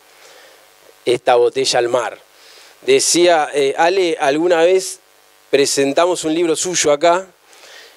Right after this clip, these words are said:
y yo le decía que, que a mí me habías, o sea, muchas de las, de las cuestiones que leí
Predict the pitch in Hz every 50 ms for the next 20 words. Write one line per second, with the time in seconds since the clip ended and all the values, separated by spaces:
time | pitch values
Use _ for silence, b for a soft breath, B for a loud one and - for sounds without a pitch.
0 | B B _ - 123 - - 160 151 160 156 143 123 113 - - 127 131 - 143
1 | 120 - - 135 131 127 - - - - _ _ B 160 B 160 160 B B B
2 | B B - - _ _ _ - - 139 139 135 131 135 143 156 165 170 165 151
3 | 143 151 160 165 156 147 - - - 131 131 123 139 127 117 110 107 - - -
4 | - - 139 156 190 202 180 - 151 131 123 120 117 113 113 104 104 110 - 110
5 | 104 110 110 110 104 - - 123 120 - 156 160 160 160 - - - 120 113 113
6 | 117 127 151 175 175 160 139 123 -